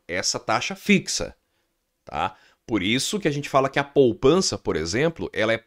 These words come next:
pós-fixada. Por quê? Rende zero ponto cinco por cento mais a T R. Né? Essa T R, ela varia.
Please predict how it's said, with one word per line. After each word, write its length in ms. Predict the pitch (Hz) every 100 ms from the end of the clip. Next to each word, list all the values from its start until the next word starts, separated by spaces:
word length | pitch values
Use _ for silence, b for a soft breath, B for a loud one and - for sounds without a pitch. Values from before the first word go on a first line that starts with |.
| _
pós-fixada. 1160 | 165 196 247 - - 156 - - 95 82 57 - _ _ _ B B B -
Por 140 | 240
quê? 300 | - 98 -
Rende 320 | - 220 202
zero 240 | 185 185 190
ponto 300 | - 190 190
cinco 340 | - 226 226
por 160 | - 214
cento 420 | - 240 254 240
mais 300 | 208 214 208
a 80 | 208
T 100 | 208
R. 500 | 190 170 120 104 - _ _ _ _ _
Né? 120 | 113
Essa 200 | 131 143
T 120 | 147 151
R, 160 | 175
ela 160 | 185 190
varia. 600 | 185 185 214 208 95